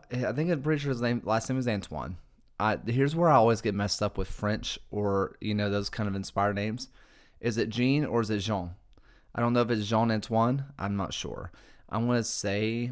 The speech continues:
it looks like Jean. You get what I'm saying. <laughs> Here's the thing, though. When you look at him and you look at how he's played, don't get me wrong. He's played very well. His best match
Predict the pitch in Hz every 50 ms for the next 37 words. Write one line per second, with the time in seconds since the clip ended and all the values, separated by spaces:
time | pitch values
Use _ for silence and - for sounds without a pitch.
0 | - - _ - 98 - - 113 117 - - 123 107 95 92 - 90 76 64 53
1 | 65 - - 117 151 170 170 175 135 110 98 95 87 85 - - - 80 - -
2 | - - - - - - - - - - - - - - - 131 - - - 170
3 | 139 - - 151 139 - 175 - 123 - - - 147 143 - - - - 165 -
4 | - - - - - - _ _ - - 226 247 254 208 175 139 135 - 202 220
5 | 247 190 123 90 - - 52 - 107 - - - - - - - 143 160 170 175
6 | 170 170 160 156 147 147 175 220 277 262 - - - - - 117 135 131 123 120
7 | 117 113 110 110 98 - - - - - - - - - 131 151 170 - 160 143
8 | 117 110 101 113 120 120 123 127 127 127 123 139 165 190 - 170 156 143 135 127
9 | 107 101 - - - - - 220 202 151 123 - 175 226 240 262 196 165 123 110
10 | 120 123 117 98 80 87 92 - - - - - - - - - 160 170 175 -
11 | - - - 269 285 262 170 139 139 139 139 131 120 113 110 113 123 113 87 71
12 | 92 - - - - - _ - - 185 185 180 165 151 139 135 117 151 156 208
13 | 214 - - 131 113 104 101 107 127 180 175 - - -